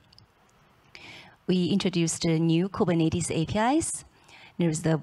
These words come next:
volume group snapshot. That's, uh, user names, namespace object. Uh, it represents users' request for group snapshot.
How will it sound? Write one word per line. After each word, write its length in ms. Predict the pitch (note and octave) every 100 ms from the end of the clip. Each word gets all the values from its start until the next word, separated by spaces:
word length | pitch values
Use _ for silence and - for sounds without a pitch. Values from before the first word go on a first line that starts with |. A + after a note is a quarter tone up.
| -
volume 540 | E3+ F3 G3 G3+ G3+ G3+
group 340 | - F3 F#3 - -
snapshot. 680 | - F3 E3 - A3 B3+ -
That's, 460 | E3+ F3 E3 - - _ - _ _ D#3+
uh, 60 |
user 380 | D#3+ F3+ E3+ E3
names, 380 | D#3+ F3 - - - - _ - -
namespace 720 | F3+ G3+ - F3 F3 - - - - -
object. 600 | E3 - A#3+ C4 - - - - - - _ -
Uh, 160 | D#3+ -
it 200 | E3 D#3+
represents 580 | E3 E3 E3 E3+ - -
users' 580 | F#3 A3 A#3 F#3+ E3 -
request 600 | D#3+ - B3+ A#3+ F3 -
for 160 | - D#3+
group 200 | D3+ -
snapshot. 640 | D#3+ C3+ - C#3+ C#3+